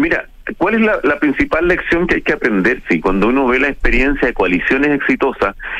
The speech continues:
eran partidos distintos, que tenían visiones distintas en muchas materias y que te ponías de acuerdo razonable y sensatamente en ciertos programas, en ciertas ideas, en ciertas visiones.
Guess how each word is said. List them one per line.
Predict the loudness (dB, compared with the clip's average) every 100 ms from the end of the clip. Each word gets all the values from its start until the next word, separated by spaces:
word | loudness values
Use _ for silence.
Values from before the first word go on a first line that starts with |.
| -2
eran | 0 2 0
partidos | -2 -2 0 0
distintos, | 0 0 0 2 0 -2 -2
que | -2
tenían | 2 2 2 0
visiones | 0 0 0
distintas | 0 0 0 2 0
en |
muchas | 0 0 0
materias | 0 0 0 0 -2 -10 -10 -6
y | -4
que | -2
te | -2
ponías | 0 0 2 0
de |
acuerdo | 0 0 0 0
razonable | -2 0 0 2 2 0
y |
sensatamente | 0 0 -2 0 0 0 0
en | 0
ciertos | 0 -2 -2 -2
programas, | 0 0 0 0 0
en | 0
ciertas | 0 -2 -2 0
ideas, | 2 2 0
en | 0
ciertas | -2 -2 -2
visiones. | 0 0 0 -4